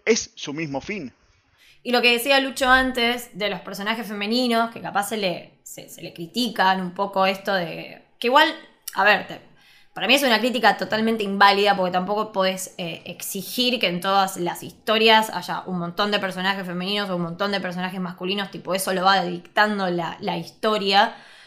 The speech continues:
Speaker 2: De hecho, bueno, a-, ahora está apareciendo un personaje femenino en la historia que a mí no me gusta,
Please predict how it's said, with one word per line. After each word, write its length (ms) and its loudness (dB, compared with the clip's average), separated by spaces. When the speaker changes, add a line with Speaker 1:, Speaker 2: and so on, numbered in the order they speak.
Speaker 2:
De 180 2
hecho, 380 4
bueno, 340 2
a-, 80 4
ahora 580 10
está 160 4
apareciendo 400 2
un 60 -2
personaje 420 -4
femenino 360 -4
en 80 -2
la 40 -4
historia 220 0
que 60 0
a 20 2
mí 100 -2
no 180 0
me 100 -2
gusta, 640 0